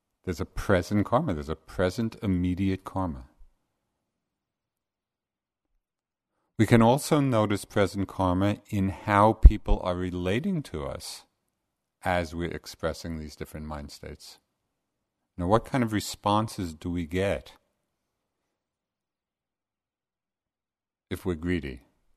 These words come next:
if we're generous, if we're angry, if we're compassionate?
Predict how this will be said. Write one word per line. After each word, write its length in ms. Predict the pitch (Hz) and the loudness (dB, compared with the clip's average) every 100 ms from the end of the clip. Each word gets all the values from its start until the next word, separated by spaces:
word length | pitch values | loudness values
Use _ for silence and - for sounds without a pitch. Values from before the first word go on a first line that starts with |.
| _ _ _ _ _ 87 | _ _ _ _ _ -16
if 160 | - | -10
we're 100 | 87 | -8
generous, 640 | 80 78 73 65 64 - - _ _ _ _ _ _ _ - | -6 -6 -6 -10 -14 -16 -20 _ _ _ _ _ _ _ -14
if 120 | 78 | -4
we're 180 | 85 - | -2 0
angry, 540 | 85 82 78 67 65 - _ _ _ _ _ | -2 -2 -4 -6 -10 -18 _ _ _ _ _
if 160 | - - | -20 -14
we're 80 | - | -12
compassionate? 760 | - 78 85 80 - 67 65 | -10 -8 -6 -8 -10 -14 -14